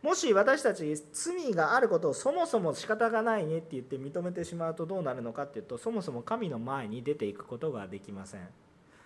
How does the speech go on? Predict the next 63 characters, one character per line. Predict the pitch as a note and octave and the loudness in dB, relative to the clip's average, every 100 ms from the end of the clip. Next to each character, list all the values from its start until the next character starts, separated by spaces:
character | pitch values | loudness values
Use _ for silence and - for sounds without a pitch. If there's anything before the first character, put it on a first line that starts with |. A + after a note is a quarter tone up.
| _ | _
罪 | - B3+ A3 | -8 -2 2
が | D3 | 2
あ | F#3 | 2
っ | |
て | - | 0
も | C#3 | 0
い | C#3 F3+ | 0 2
い | |
よ | D3 | 2
っ | D3+ | 0
て | D3 | -4
言 | A#2+ | -10
っ | |
て | C3+ | -10
て、 | C3 | -6
イ | C#3+ | -2
エ | G3+ | 0
ス | G3+ | 0
様 | G3+ | -2
の | D3 B2 | -2 -6
十 | C3+ | -8
字 | C#3 | -6
架 | D3 | -6
を | B2+ | -4
な | C3 F#3 | -4 -4
い | G#3+ | -2
が | A3+ | -4
し | A#3 | -4
ろ | A3 | -4
に | G#3+ | -4
し | G#3+ | -4
て | G#3+ | -6
し | G3+ | -4
ま | G#3 G3+ | -4 -4
う | |
の | F#3+ | -2
で | C#3 | -2
あ | D3 | -2
る | C#3 | -4
な | A#2+ | -8
ら | A#2 | -6
ば、 | E3 F3 F#2 - - - _ - | -4 -4 -6 -16 -20 -20 _ -12
私 | C#3 B2+ | -6 -4
た | B2 | -6
ち | A2 | -6
は | F#3+ G3 A2 - - _ _ _ - | -4 -4 -6 -14 -20 _ _ _ -12
神 | - A2+ | -8 -8
様 | - G#2 | -8 -10
の | G2+ | -10
前 | G#2 G2 | -10 -10
に | B2 | -10
出 | B2 | -10
て | G#2+ | -10
い | F#2+ | -12
く | - | -12
こ | F#2 | -12
と | F#2+ | -10
が | |
あ | E2+ | -10
り | F#2 | -12
ま | F2+ | -18
せ | |
ん。 | G2 | -18